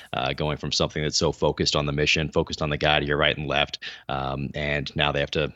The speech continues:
go on and start a new chapter in life, and that's oftentimes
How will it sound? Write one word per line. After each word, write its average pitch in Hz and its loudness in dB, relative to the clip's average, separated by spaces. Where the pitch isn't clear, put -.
go 76 0
on 82 2
and 80 -2
start 82 0
a 80 0
new 82 2
chapter 87 2
in 73 -4
life, 92 2
and 71 -6
that's - -4
oftentimes 107 2